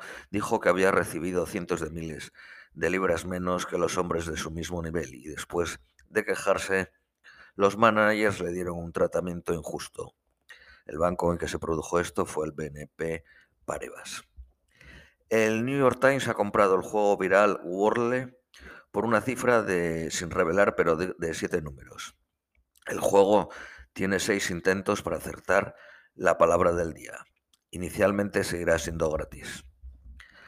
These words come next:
Los ministros eliminan la obligación de vacunarse para el personal del National Health Service y de los asilos para prevenir su éxodo en Inglaterra. Es esto. Cientos de asilos en Inglaterra permanecen cerrados a los familiares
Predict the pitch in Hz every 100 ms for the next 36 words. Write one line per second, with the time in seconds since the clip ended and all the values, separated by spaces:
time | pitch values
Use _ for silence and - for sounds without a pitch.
0 | - _ 90 92 92 104 120 - 123 123
1 | - 95 92 90 101 95 90 85 87 85
2 | 104 87 85 101 71 95 85 98 87 82
3 | 82 - 80 - 82 90 80 82 85 80
4 | 82 76 - 76 - 107 87 90 90 -
5 | _ - - - - 98 104 107 95 101
6 | 90 87 - - 78 - 90 92 87 82
7 | - 82 78 - 78 73 78 - - -
8 | - - _ - 90 85 82 - - -
9 | - - _ - - 78 - - - _
10 | _ _ - - - - - 117 110 113
11 | 110 - 92 92 92 85 90 90 87 101
12 | 95 98 90 82 85 87 85 90 87 82
13 | 90 82 78 92 85 107 98 92 92 90
14 | 90 -